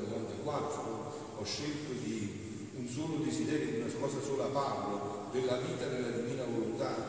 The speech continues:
no? Quindi questo è il mio carisma per eccellenza, il essere un figlio della divina volontà, no? Ma io ho sempre sostenuto e ve l'ho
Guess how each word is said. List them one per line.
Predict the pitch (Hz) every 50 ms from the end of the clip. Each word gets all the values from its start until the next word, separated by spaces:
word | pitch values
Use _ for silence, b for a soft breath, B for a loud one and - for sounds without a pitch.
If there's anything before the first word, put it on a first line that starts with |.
| - - - 135
no? | 139 135 - 131 135 - - - - - - -
Quindi | - 135 131 - - - 131
questo | 143 143 - - 123
è | 117
il | 117
mio | 120 123 123 120 - - -
carisma | 127 120 120 - 120 117 - 120 123
per | 120 120 117 113 113 110
eccellenza, | 113 - 113 107 110 139 139 113 107 104 - - - - - - - - - - - - - - - - - - - 123
il | 120 113 117 117 117 113 113 113 127
essere | 139 143 - - - 139 131 - 127 123
un | -
figlio | - - - - - - -
della | - - - - - - -
divina | 110 113 - 123 - -
volontà, | 113 113 113 113 113 113 113 - - 113 -
no? | 143 165 165 156 - - - - - -
Ma | 175
io | 165 170 165
ho | 160
sempre | - - 160 156 156 151 151 143
sostenuto | 139 131 139 135 - 139 139 139 151 160 147 151
e | -
ve | - 131
l'ho | 123